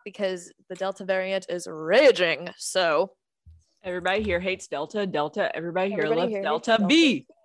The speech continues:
Speaker 1: V. That was so creative. I love that.
Speaker 2: Thanks,
Speaker 1: That you
Speaker 2: babe.
Speaker 1: just did a little ode to, um,
Speaker 2: Our
Speaker 1: Eugenia
Speaker 2: roots.
Speaker 1: Rush. <laughs>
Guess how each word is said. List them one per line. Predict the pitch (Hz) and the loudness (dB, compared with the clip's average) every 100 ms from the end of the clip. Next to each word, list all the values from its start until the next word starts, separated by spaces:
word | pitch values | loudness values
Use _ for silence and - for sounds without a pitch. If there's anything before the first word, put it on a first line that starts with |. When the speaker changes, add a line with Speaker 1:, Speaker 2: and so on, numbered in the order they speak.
| 285 | -20
Speaker 1:
V. | 214 _ _ _ _ _ _ _ _ _ _ - | -20 _ _ _ _ _ _ _ _ _ _ -8
That | 185 277 | -6 -4
was | 339 - - | -6 -8 -14
so | - - 175 | -10 -8 -8
creative. | - 185 190 220 220 | -6 -6 -2 -2 -4
I | 202 170 | -6 -8
love | 165 175 | -8 -8
that. | 214 214 - _ | -12 -12 -20 _
Speaker 2:
Thanks, | 139 190 - | -10 -8 -4
Speaker 1:
That | |
you | 143 | -2
Speaker 2:
babe. | 185 | -2
Speaker 1:
just | 185 | 0
did | 214 202 196 233 _ _ _ _ _ _ _ - | 4 4 2 -4 _ _ _ _ _ _ _ -14
a | 202 | -4
little | 214 208 190 | 0 2 2
ode | 202 208 220 - | 4 2 0 -4
to, | 226 202 | 0 2
um, | 190 190 185 202 214 _ _ _ - 202 | 2 2 2 -2 -12 _ _ _ -14 -6
Speaker 2:
Our | 190 | -2
Speaker 1:
Eugenia | 175 277 | 4 8
Speaker 2:
roots. | 330 233 | 8 6
Speaker 1:
Rush. | 190 - | -4 -2
<laughs> | - | -4